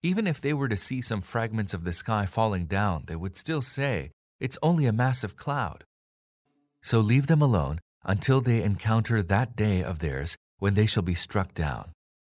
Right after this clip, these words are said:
when their stratagem shall be of no avail to them, nor shall they be succored. Surely a chastisement awaits the wrongdoers even before the coming of that day,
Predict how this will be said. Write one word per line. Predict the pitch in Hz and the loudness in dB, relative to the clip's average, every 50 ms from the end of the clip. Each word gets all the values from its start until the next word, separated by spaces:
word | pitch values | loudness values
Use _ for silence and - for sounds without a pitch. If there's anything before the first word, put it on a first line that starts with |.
| _ _ _ _ _ _ _ _ _ - | _ _ _ _ _ _ _ _ _ 0
when | 104 107 104 | 2 2 4
their | 95 110 113 131 135 | 4 4 4 4 4
stratagem | - - - 143 139 147 135 131 101 85 78 69 73 | 2 0 2 2 2 2 2 2 0 0 -2 -4 -2
shall | - - 101 92 | 0 0 0 2
be | 92 107 | 2 2
of | 107 98 87 | 0 0 2
no | 90 98 107 131 143 | 2 2 4 4 4
avail | 127 95 95 110 120 127 | 2 2 4 4 2 2
to | 127 - 98 73 | 2 0 -2 -2
them, | 73 65 58 - - _ _ _ _ _ - | -4 -4 -6 -8 -12 _ _ _ _ _ -4
nor | 90 95 104 113 131 | 0 2 4 4 4
shall | 123 - 113 95 | 4 4 2 0
they | 87 98 104 104 | 2 2 2 2
be | 101 110 | 2 0
succored. | 104 - - - - - 87 78 65 - - - _ _ _ _ _ _ _ _ _ _ _ _ _ _ _ _ _ _ - | -2 -2 -2 -4 -6 -6 -6 -4 -6 -8 -12 -18 _ _ _ _ _ _ _ _ _ _ _ _ _ _ _ _ _ _ -8
Surely | - - 135 131 135 117 98 78 - _ _ _ - | -2 2 2 4 4 2 0 -4 -6 _ _ _ -8
a | - 95 | -8 -6
chastisement | - - 135 127 123 - - 117 107 98 87 90 90 90 | -4 0 0 2 2 0 0 -2 -2 -2 -2 -2 -2 -2
awaits | 87 85 101 113 120 - - | 0 0 0 0 0 -2 -2
the | - 98 90 | -2 -2 -2
wrongdoers | 95 101 110 117 113 98 87 71 67 67 78 - - | 0 0 0 0 0 -2 -2 -4 -6 -6 -8 -6 -4
even | 170 175 180 214 185 131 | -2 -2 0 0 0 -2
before | 117 117 113 - 135 135 135 | -2 -6 -6 -4 -2 -2 -2
the | 110 107 | -2 -2
coming | - - 131 127 110 98 85 87 | -4 -2 -2 -2 -2 0 -2 -2
of | 80 78 | -4 -2
that | 90 104 110 107 87 | -2 -2 -2 -2 -4
day, | - 104 110 98 73 - | -4 -4 -4 -4 -4 -8